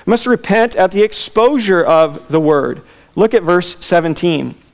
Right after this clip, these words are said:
Verse seventeen, "For nothing is hidden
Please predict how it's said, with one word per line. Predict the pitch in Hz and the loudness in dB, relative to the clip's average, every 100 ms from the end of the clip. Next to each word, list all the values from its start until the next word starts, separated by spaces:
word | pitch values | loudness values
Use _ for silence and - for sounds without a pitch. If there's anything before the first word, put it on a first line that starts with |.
| _ _ _ _ _ _ _ _ _ _ _ _ _ _ _ _ _ _ | _ _ _ _ _ _ _ _ _ _ _ _ _ _ _ _ _ _
Verse | 160 175 | -4 0
seventeen, | 185 170 160 143 | 0 0 -2 0
"For | 180 170 | 0 2
nothing | 170 233 247 254 | 2 2 0 0
is | 214 - - | 0 -2 0
hidden | 254 170 143 160 214 | 2 2 0 -2 -2